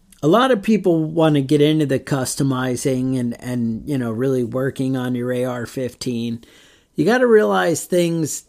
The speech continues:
do go together. Um, it actually matters what bullets you plan to shoot, you know, whether they're fifty-five grain or sixty-two grain, and then matching the buffer to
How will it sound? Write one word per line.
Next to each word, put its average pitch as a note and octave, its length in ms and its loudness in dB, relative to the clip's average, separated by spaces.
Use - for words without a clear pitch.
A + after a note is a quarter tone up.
do E3 260 4
go D#3 320 6
together. B2+ 760 -2
Um, C3 500 -2
it F3+ 140 -2
actually G3+ 480 4
matters C#3 680 0
what B2+ 440 -4
bullets C#3 460 0
you C3+ 100 2
plan C#3 400 -2
to C3+ 80 0
shoot, C3 520 -2
you C3+ 120 -4
know, C3 160 -2
whether C3 360 -2
they're B2 180 -2
fifty-five B2+ 840 -4
grain B2+ 540 -2
or A#2 140 -8
sixty-two C#3+ 840 -2
grain, C3 580 -4
and D3 160 2
then B2+ 300 0
matching C3+ 720 -2
the B2+ 600 2
buffer C#3+ 600 0
to D3+ 560 4